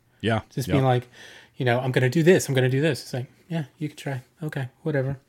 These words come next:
Speaker 2: You know? And it's like, "I'm a part of you now." It's like, "Yeah, you always were. That's the way it
Speaker 1: Mm-hmm.
Speaker 2: works."
Speaker 1: Oh, that was so good, too, when Horton,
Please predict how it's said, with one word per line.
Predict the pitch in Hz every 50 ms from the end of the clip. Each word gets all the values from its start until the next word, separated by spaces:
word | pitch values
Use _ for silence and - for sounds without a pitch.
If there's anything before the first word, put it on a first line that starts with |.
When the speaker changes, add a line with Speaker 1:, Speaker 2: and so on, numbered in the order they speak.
| _ _ _ _ _ _ _ _
Speaker 2:
You | 147
know? | 135 135 143 143 - _ _ _ - - - - - - - - -
And | 147
it's | 135 131 -
like, | 151 139 - - - -
"I'm | - 151 160 202 214
a | 208 214
part | - - - 220 214 214
of | 214 180
you | 190 196 190
now." | 180 175 175 175 165 160
It's | 143 127 -
like, | 170 147 123 - _ _ _
"Yeah, | 214 208 165 131 - _ _
you | 190 190 196
always | 196 196 196 185 -
were. | 208 202 185 135 - _ _ _ -
That's | 180 165 107
the | 110
way | - -
it |
Speaker 1:
Mm-hmm. | - -
Speaker 2:
works." | 85 156 - - - -
Speaker 1:
Oh, | 127 127 117 101
that | 117 123 117
was | 117 110
so | - - 123 113
good, | 113 117 110 104 95
too, | - - 110 101
when | 98 92
Horton, | 85 107 110 107 107 104 101